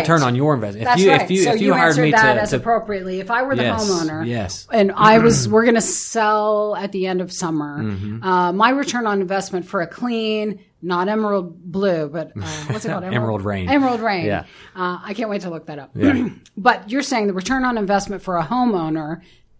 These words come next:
Speaker 2: is forty percent.
Speaker 1: Yeah, I,
Speaker 2: Of
Speaker 1: I think,
Speaker 2: course,
Speaker 1: yeah.
Speaker 2: I knew that when you
Speaker 1: Yeah,
Speaker 2: said
Speaker 1: yeah,
Speaker 2: that.
Speaker 1: yeah.
Speaker 2: I was like, "There's no way he's letting us know."
Speaker 1: Yeah.
Speaker 2: Uh, because he's, um,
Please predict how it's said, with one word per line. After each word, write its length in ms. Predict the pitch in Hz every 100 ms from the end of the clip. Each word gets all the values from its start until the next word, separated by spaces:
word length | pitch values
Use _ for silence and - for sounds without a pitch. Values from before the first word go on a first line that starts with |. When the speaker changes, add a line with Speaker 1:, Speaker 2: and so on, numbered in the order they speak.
| -
Speaker 2:
is 100 | 180
forty 240 | 190 170
percent. 320 | 151 151 156 139
Speaker 1:
Yeah, 200 | 160 123 107
I, 60 | 120
Speaker 2:
Of 60 | 123
Speaker 1:
I 40 |
think, 100 | 123
Speaker 2:
course, 180 | - 120
Speaker 1:
yeah. 100 | 123
Speaker 2:
I 40 | -
knew 200 | 233 220
that 180 | 185 175
when 100 | 165
you 60 | 151
Speaker 1:
Yeah, 40 | 127
Speaker 2:
said 140 | 113
Speaker 1:
yeah, 60 | 90
Speaker 2:
that. 200 | - 120
Speaker 1:
yeah. 140 | 92
Speaker 2:
I 20 |
was 120 | 92 -
like, 160 | 165
"There's 180 | 185 170
no 140 | 190
way 220 | 175 185 180
he's 140 | 175
letting 220 | 165 160 156
us 180 | - 185
know." 200 | 165 147 - -
Speaker 1:
Yeah. 160 | 104 95
Speaker 2:
Uh, 320 | 180 175 175
because 420 | 185 180 190 175 -
he's, 460 | 196 170 - -
um, 240 | 151 135